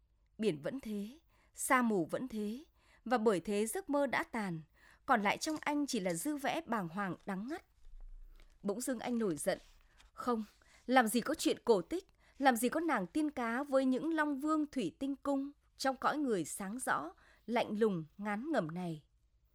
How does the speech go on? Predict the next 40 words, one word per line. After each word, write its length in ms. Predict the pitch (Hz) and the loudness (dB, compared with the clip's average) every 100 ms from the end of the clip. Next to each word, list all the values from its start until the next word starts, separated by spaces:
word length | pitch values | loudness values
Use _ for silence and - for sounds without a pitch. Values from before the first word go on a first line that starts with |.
| _ _ _ _ - | _ _ _ _ -4
Biển, 260 | 214 185 151 _ _ _ _ _ _ | 0 0 -2 _ _ _ _ _ _
hỡi 300 | - 226 320 - | -6 -2 -2 -2
ôi, 300 | 240 226 226 _ _ _ _ - | -6 -6 -10 _ _ _ _ -4
chỉ 180 | 269 196 | 0 2
là 140 | 190 | 2
nghĩa 280 | 180 190 320 | 0 -2 -2
địa 220 | 254 - | -2 -2
mênh 340 | 202 269 269 | 0 0 2
mông 260 | 269 269 269 | 0 0 -2
của 160 | - 180 | -2 -2
những 220 | 165 320 | -2 -6
phận 300 | - 226 - _ | 0 0 0 _
dân 260 | 185 277 254 | 0 0 0
trải 340 | 233 190 147 | -4 -4 -6
xấu 300 | - - 214 | -6 -6 -4
số. 400 | 247 220 196 254 - _ _ _ - - - | -4 -4 -4 -8 -14 _ _ _ -20 -20 -4
Thực 200 | - 262 | 0 0
chỉ 160 | - 233 | 0 -2
có 240 | - 208 | 2 2
những 200 | 247 247 | 2 -2
tiếng 200 | 277 247 | -2 0
la 160 | 294 320 | 0 0
hét 300 | 311 427 - | -2 -6 -2
kinh 180 | 311 285 | -2 0
hoàng 300 | 233 202 165 - - - | -2 -2 -4 -8 -20 -2
khi 120 | 311 | 0
những 160 | 254 285 | 0 -2
con 220 | 320 302 | -2 0
tàu 260 | 254 196 160 | 2 2 0
kiêu 180 | 285 285 | -2 -2
hãnh 300 | 254 - 339 - _ - | -2 -4 -6 -10 _ -6
bị 180 | 226 247 | -2 0
nước 200 | 339 - | 0 -2
tràn, 380 | - 220 190 160 - _ _ - | -2 0 0 -4 -10 _ _ 0
trùng 420 | 226 180 160 175 | 2 2 -2 -4
nuốt 160 | 294 | -6
dần 360 | - 202 180 151 | -4 -2 0 -2
xuống 360 | - 190 202 262 | -6 -6 -4 -4
biển. 220 | 190 151 _ _ _ _ _ _ _ _ _ - | -4 -6 _ _ _ _ _ _ _ _ _ -6
Thực 220 | 214 | -6